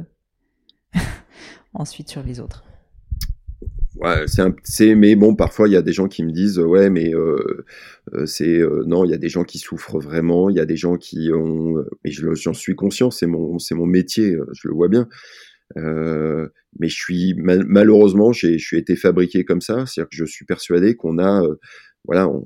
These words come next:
Speaker 2: on a tous en nous une capacité, euh, d'agir, euh, malgré, euh, les, les drames et les événements, les, les émotions, euh, et que ça, faut le,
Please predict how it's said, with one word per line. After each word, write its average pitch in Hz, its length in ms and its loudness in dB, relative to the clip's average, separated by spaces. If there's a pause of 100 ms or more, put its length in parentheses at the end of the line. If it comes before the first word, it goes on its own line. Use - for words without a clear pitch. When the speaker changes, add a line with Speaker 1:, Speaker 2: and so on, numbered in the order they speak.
(100)
Speaker 2:
on - 380 -4
a 92 100 6
tous 127 360 -4
en 98 100 6
nous 113 180 6
une 110 100 4
capacité, 101 760 0
euh, 90 100 4
d'agir, 92 580 2
euh, 78 140 -2
malgré, 92 580 4
euh, 78 180 2
les, 76 440 -2 (880)
les 80 220 -4
drames 90 320 -2
et 82 80 0
les 80 220 -2
événements, 90 680 2
les, 80 460 -2
les 82 220 -6
émotions, 90 580 -2 (540)
euh, 80 260 2
et 90 160 -2
que - 60 -8
ça, 113 140 2
faut 101 160 0
le, 90 80 0